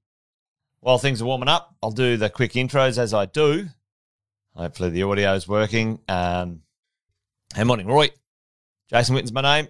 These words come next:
down there, if you don't already know. If you're new and you're popping by, if you're new, and let us know where you're, where you're dialing in from. You might be new to the mentoring program. You might be new to our, our coaching team.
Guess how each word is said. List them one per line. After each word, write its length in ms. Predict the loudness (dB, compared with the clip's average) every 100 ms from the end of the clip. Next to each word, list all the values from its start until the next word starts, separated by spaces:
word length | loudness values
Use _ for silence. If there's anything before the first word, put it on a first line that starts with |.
| _ _
down 220 | -2 -2 2
there, 160 | 0
if 100 | 0
you 80 | 0
don't 220 | 0 2
already 200 | 0 -2
know. 300 | 0 2 0 -2
If 220 | -6 -2
you're 80 | -2
new 320 | 0 0 -2 -4
and 120 | -4
you're 100 | 0
popping 340 | 2 0 0
by, 360 | 0 2 2 -2
if 200 | -6 -4
you're 120 | -2
new, 240 | -2 0
and 240 | 0 0 -6 -14 _ _ _ _
let 120 | -2 -2
us 120 | 2
know 180 | 4 4
where 140 | 2
you're, 320 | 2 2 0
where 160 | -4 -2
you're 100 | 0
dialing 360 | 2 2 2 -2
in 120 | 0
from. 220 | 2 2
You 80 | 2
might 200 | 0 0
be 100 | -2
new 160 | 0
to 80 | 0
the 80 | 0
mentoring 440 | 2 2 2 -2
program. 680 | 2 2 2 2 2 0 -4
You 80 | -10
might 200 | -8 -6
be 60 | -4
new 160 | -2 0
to 120 | 2
our, 200 | 2 0 _ _ _ _ _ -6
our 80 | -2
coaching 460 | 4 4 4 -2
team. 440 | 0 0 2 0